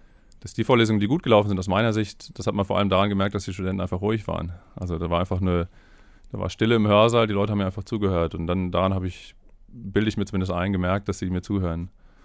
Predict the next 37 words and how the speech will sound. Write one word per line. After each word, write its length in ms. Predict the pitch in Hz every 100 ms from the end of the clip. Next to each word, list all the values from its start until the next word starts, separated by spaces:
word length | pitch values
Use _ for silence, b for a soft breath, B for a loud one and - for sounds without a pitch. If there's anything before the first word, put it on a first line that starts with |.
| b b
Ähm, 140 | 101 92
aber 160 | 90
ansonsten 320 | 98 98 113 117
muss 120 | 110
ich 60 |
sagen, 280 | 104 101 98
bis, 240 | 107 - -
bis 180 | 104
ich 100 | 101
jetzt 220 | 95 - -
dieses 160 | 95
Jahr 120 | 95
diese 160 | 90 90
Evaluation 520 | 90 90 92 95 87
bekommen 300 | 127 113 107
habe 340 | 101 98 98 95 b b
und 160 | - 92
das 80 | 87
Feedback 340 | 101 98 92
im, 160 | 92 90
im 680 | 90 90 82 82 90 95
Sinne 180 | 95 92
des 120 | 90
Grotemeyer-Preises, 880 | 85 92 117 101 98 95 92 95 92 -
da 140 | 87
habe 140 | 92
ich 80 | 95
eigentlich 160 | 90 90
nicht 140 | 101
so 80 | 95
richtig 260 | 104 95 -
gewusst, 280 | 90 92
ob's 160 | - -
gut 140 | 98
ankommt 320 | 80 90 90 87
oder 140 | 80
nicht. 240 | 82 85